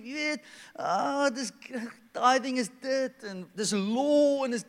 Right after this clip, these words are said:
dat," en sulke goed. Aan die einde van die dag, al wat ons sê is, "Ek is selfish and it's about me, myself and I, en ek wil net alles vir myself hoard and I just wanna use it on my luxuries."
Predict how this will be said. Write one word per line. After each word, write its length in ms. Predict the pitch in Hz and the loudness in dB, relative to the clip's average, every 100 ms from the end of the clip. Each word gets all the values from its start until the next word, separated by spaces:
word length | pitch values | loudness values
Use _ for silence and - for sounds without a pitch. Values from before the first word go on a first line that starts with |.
| _ | _
dat," 400 | 269 277 277 - | -4 0 -2 -2
en 80 | 220 | -8
sulke 200 | - 254 | -6 -6
goed. 180 | 269 233 | -6 0
Aan 60 | 214 | 4
die 80 | 311 | 4
einde 120 | 339 | 2
van 100 | 330 | -4
die 80 | 220 | 0
dag, 180 | 208 | 0
al 120 | 214 285 | 2 -2
wat 140 | 302 | -2
ons 140 | 262 | -4
sê 80 | 269 | -4
is, 100 | 240 | -4
"Ek 140 | 202 208 | -4 -4
is 100 | - | -2
selfish 640 | - - 311 - 349 359 - - | 0 0 -2 -4 -8 -10 -12 -10
and 100 | 185 | -6
it's 120 | 190 208 | -2 -2
about 300 | 196 196 170 | 0 -2 0
me, 280 | 240 311 | 0 2
myself 460 | 269 202 - 254 208 | 0 2 4 4 0
and 100 | 190 - | -8 0
I, 380 | 311 330 339 294 - - | 6 8 8 4 -4 -8
en 120 | 185 | 0
ek 180 | 233 220 | 0 2
wil 100 | 233 | 0
net 220 | 233 233 - | -2 -4 -12
alles 280 | 254 277 269 | -4 0 0
vir 120 | 254 | 0
myself 480 | 196 185 - 190 165 - | -2 2 4 2 -4 -6
hoard 400 | 233 285 277 277 - - | 0 2 2 0 -4 -8
and 100 | 175 | -4
I 80 | 185 | -2
just 180 | 190 196 | -2 -2
wanna 160 | 202 | -2
use 240 | 180 190 185 | 0 0 0
it 80 | |
on 400 | 170 151 143 165 | -2 -6 -8 -2
my 200 | 190 190 | 2 2
luxuries." 600 | 165 156 - - 120 107 | 2 -6 -6 -6 -6 -10